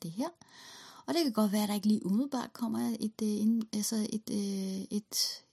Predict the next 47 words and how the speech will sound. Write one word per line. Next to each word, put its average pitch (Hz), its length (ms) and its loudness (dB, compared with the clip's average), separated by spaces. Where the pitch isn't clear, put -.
ja, 202 160 4
sådan 226 160 8
en 202 60 12
hel, 226 420 6
øh, 190 200 4
trin 214 300 0
for 214 100 -4
trin 254 360 0
model, 226 440 -2
men 220 160 4
så 311 100 -2
måske 262 320 0
hen 214 300 4
over - 180 -4
de - 80 -6
kommende 185 380 -4
dage 196 580 -2
eller 165 220 -6
uger, 226 460 8
så 254 140 0
bliver 226 140 6
du 190 80 4
lige 196 140 2
pludselig, 202 340 0
får - 100 -4
du - 80 -4
øje 160 280 -8
på - 80 -6
en 170 200 -4
bog, 240 420 6
som 180 140 -6
beskriver - 460 0
en 175 120 -2
måde 170 260 -2
at 180 80 -6
gøre 175 260 -6
tingene 226 400 0
på. 208 220 -2
Det 190 100 -6
bliver 170 120 -8
du 170 60 -8
inspireret 220 680 -2
til, 202 120 -6
så - 100 -6
prøver 214 500 2
du 233 140 4
det. 233 200 2